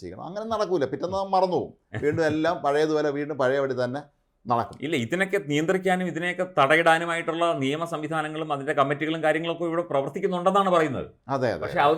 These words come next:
Speaker 2: അതൊന്നും പ്രയോജനപ്രദമാകുന്നില്ല എന്നതാണ് മറ്റൊരു കാര്യം.
Speaker 1: രാഷ്ട്രീയ ഇച്ഛാശക്തി എന്ന് പറഞ്ഞാൽ വളരെ പ്രധാനപ്പെട്ട
Speaker 2: അതെ,
Speaker 1: കാര്യമാണ്.
Speaker 2: ഒരു ന-, ഒരു നടപടി എടുക്കുക എന്നുള്ളതാണ്. നടപടിയെക്കുറിച്ച് പറയാൻ ആർക്കും പറ്റും. ആ നടപടി അവിടെ സ്വീകരിക്കുക, അവിടെ, ഏഹ്, പ്രവർത്തിക്കുക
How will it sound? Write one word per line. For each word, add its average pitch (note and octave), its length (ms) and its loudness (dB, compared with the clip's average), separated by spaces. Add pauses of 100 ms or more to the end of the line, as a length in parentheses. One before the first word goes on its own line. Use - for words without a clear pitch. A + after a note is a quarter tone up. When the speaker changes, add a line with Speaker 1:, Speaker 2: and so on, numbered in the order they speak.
(120)
Speaker 2:
അതൊന്നും C3+ 320 -2
പ്രയോജനപ്രദമാകുന്നില്ല F#3 1120 4
എന്നതാണ് C3 380 -2
മറ്റൊരു G2 320 -4
കാര്യം. B1+ 220 -16 (120)
Speaker 1:
രാഷ്ട്രീയ B2 440 -2
ഇച്ഛാശക്തി D3 560 -4
എന്ന് C3 180 -4
പറഞ്ഞാൽ B2 220 -4
വളരെ G#2+ 200 -4
പ്രധാനപ്പെട്ട G2 380 -8
Speaker 2:
അതെ, E2 100 -6
Speaker 1:
കാര്യമാണ്. C#3+ 260 4
Speaker 2:
ഒരു - 140 -2
ന-, G#2+ 140 -2
ഒരു B2 160 0
നടപടി D3 360 4 (160)
എടുക്കുക D3 460 0
എന്നുള്ളതാണ്. B2 540 0
നടപടിയെക്കുറിച്ച് C#3+ 600 -2
പറയാൻ B2+ 240 2
ആർക്കും A#2 300 -4
പറ്റും. - 220 -12 (140)
ആ G#2+ 180 -6
നടപടി B2 300 -2
അവിടെ C3+ 240 -2
സ്വീകരിക്കുക, C#3 520 -2 (460)
അവിടെ, B2+ 300 2 (400)
ഏഹ്, G2 200 -8 (300)
പ്രവർത്തിക്കുക G#3 580 4